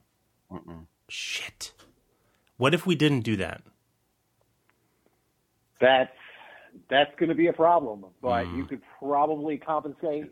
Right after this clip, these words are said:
Speaker 3: uh, if you, uh, just jiggle the auxiliary ballast rudder just a little bit,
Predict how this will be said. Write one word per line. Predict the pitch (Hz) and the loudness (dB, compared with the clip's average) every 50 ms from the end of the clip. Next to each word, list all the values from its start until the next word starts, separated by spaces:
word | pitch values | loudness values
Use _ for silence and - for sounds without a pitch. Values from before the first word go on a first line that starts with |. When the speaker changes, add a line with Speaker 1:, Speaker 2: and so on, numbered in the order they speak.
| _ _ | _ _
Speaker 3:
uh, | 117 117 117 117 117 117 113 110 110 107 - _ _ _ _ _ _ _ _ _ _ - | -6 -4 -2 0 0 -2 -2 -4 -6 -8 -12 _ _ _ _ _ _ _ _ _ _ -14
if | 127 120 - - | -14 -14 -12 -10
you, | 127 120 120 123 120 120 | -8 -8 -6 -6 -4 -2
uh, | 120 117 113 110 110 110 107 107 | -2 -2 -2 -2 -2 -4 -4 -6
just | 95 - 123 120 - - | -8 -8 -8 -8 -8 -10
jiggle | - 107 139 151 143 151 143 139 127 | -6 -4 -2 0 2 2 0 0 -2
the | - 131 123 117 117 135 - - _ _ _ _ _ - | -4 -6 -8 -8 -8 -12 -14 -18 _ _ _ _ _ -4
auxiliary | 117 117 107 98 95 135 147 156 165 151 151 139 123 | -4 -4 -4 -2 0 2 2 2 2 0 0 -2 -2
ballast | 98 90 - 127 120 127 147 151 143 - | -4 0 2 2 4 4 4 2 0 -2
rudder | 139 139 143 147 151 165 170 160 - _ _ _ _ _ _ _ _ _ _ _ | 0 0 2 2 0 -2 -4 -8 -14 _ _ _ _ _ _ _ _ _ _ _
just | - 120 - - | -14 -12 -10 -6
a | |
little | 123 131 131 135 | -4 -2 -2 0
bit, | 123 139 143 143 147 - - _ | 2 4 4 4 2 0 -6 _